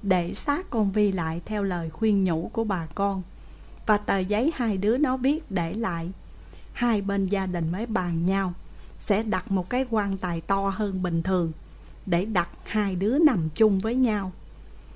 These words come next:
Quần áo thì họ không thay đồ trắng như tục lệ, mà cho con Vi và thằng N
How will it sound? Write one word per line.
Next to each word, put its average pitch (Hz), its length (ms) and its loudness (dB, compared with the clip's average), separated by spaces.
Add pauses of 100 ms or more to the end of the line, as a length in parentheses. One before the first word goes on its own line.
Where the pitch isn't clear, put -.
(200)
Quần 196 260 10
áo 233 360 2
thì 220 120 2
họ 165 260 0
không 220 320 0
thay 214 220 0
đồ 165 280 -2
trắng 247 280 4 (360)
như 220 320 6
tục 165 200 -4
lệ, 165 320 0 (1500)
mà 180 280 6
cho 190 260 -2
con 196 200 0
Vi 202 300 6 (160)
và 180 160 -4
thằng 175 260 -2 (140)
N 180 140 6